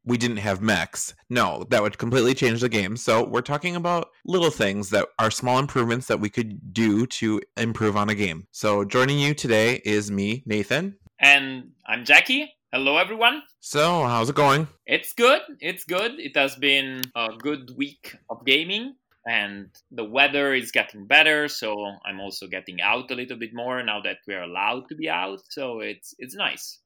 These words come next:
Speaker 2: Um, it has been a good week.
Speaker 1: So what have you played?
Speaker 2: So we've played a few, few things this, this week, but the, the biggest new one to me was Near and Far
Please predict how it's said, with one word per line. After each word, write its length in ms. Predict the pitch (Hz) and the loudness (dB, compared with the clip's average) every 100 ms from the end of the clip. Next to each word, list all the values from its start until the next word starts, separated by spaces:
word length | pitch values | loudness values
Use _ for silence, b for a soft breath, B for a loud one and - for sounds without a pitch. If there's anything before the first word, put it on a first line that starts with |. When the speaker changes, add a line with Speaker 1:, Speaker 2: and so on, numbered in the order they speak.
| _ _ _ _ _ | _ _ _ _ _
Speaker 2:
Um, 360 | 131 104 104 104 | -18 -18 -18 -20
it 200 | - - | -20 -8
has 140 | 120 120 | -8 -4
been 180 | 131 | -4
a 80 | 127 | -4
good 200 | 139 143 | -6 -8
week. 260 | 117 - - _ | -12 -18 -20 _
Speaker 1:
So 120 | - | -2
what 140 | 147 147 | 2 2
have 80 | 147 | 2
you 100 | 139 | 2
played? 400 | 170 175 113 - _ _ _ - | 2 2 2 -2 _ _ _ -14
Speaker 2:
So 600 | - - 269 240 233 233 - _ _ _ _ | -8 -4 0 2 2 0 -6 _ _ _ _
we've 220 | 208 254 | -6 -6
played 240 | 247 226 202 | 0 0 0
a 40 | |
few, 460 | 196 - 214 202 175 | -6 -8 -6 -6 -10
few 180 | - 196 | -10 -4
things 340 | 196 180 151 | -2 -2 -2
this, 320 | 160 147 - - | -4 -4 -6 -10
this 220 | 156 147 | -10 -8
week, 400 | 151 160 151 - 151 | -4 -4 -6 -12 0
but 200 | 151 - | 0 0
the, 320 | 156 151 139 | -2 -2 -6
the 60 | 147 | -12
biggest 340 | 156 202 214 | -10 -8 -8
new 220 | 180 180 175 | -6 -6 -6
one 480 | 156 147 139 139 131 | 0 2 0 -6 -12
to 80 | 143 | -10
me 220 | 139 139 | -4 -4
was 340 | 131 135 127 139 | -2 -4 -4 -6
Near 220 | 147 165 | -4 -4
and 120 | 147 | -6
Far 460 | - 123 135 180 | 0 2 2 0